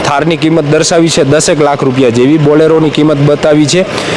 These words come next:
ત્રણેક લાખ રૂપિયા જેવી અને દારૂની જે કિંમત છે, એ લાખ રૂપિયાનો આ દારૂ છે. એટલે કુલ પોલીસે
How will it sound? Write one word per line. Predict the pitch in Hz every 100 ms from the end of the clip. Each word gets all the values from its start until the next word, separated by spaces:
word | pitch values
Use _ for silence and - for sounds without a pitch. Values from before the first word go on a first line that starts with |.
| - - - -
ત્રણેક | 180 190
લાખ | 151 147 143
રૂપિયા | 120 123 113
જેવી | 135 151 165
અને | 160
દારૂની | 139 147 165 180
જે | 160 160
કિંમત | 170 165 160
છે, | - 165
એ | 151
લાખ | 151 175
રૂપિયાનો | 156 139 139 127 117
આ |
દારૂ | 113 131 151 139
છે. | - 120
એટલે | 120 120
કુલ | - 170 170
પોલીસે | 143 156 160 131 156